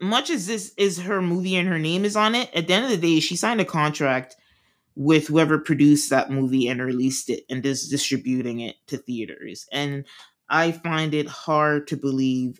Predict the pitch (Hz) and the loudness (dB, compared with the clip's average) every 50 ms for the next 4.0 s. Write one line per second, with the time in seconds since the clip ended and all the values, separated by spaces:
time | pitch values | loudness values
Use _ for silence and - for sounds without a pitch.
0 | _ _ - 135 131 - - - 147 143 143 139 139 135 131 127 127 - 127 - | _ _ -6 -4 -4 -4 -4 -2 0 2 2 2 2 2 0 0 -2 -4 -6 -6
1 | - 143 131 131 131 135 139 147 160 - 127 131 127 - - 120 - - 127 123 | -4 -2 0 2 2 2 2 2 0 0 -2 -2 -4 -4 -6 -10 -6 -4 -4 -2
2 | 123 123 127 127 123 123 127 127 131 131 123 123 131 139 143 147 139 143 143 151 | -2 -2 -4 -4 -4 -2 -2 -2 -2 -2 -2 -2 0 2 2 4 4 4 4 4
3 | 160 156 - 135 123 117 123 - - 127 113 123 139 147 147 185 190 202 220 - | 2 2 -2 -4 -6 -6 -6 -6 -6 -4 0 2 2 4 4 2 2 0 0 -2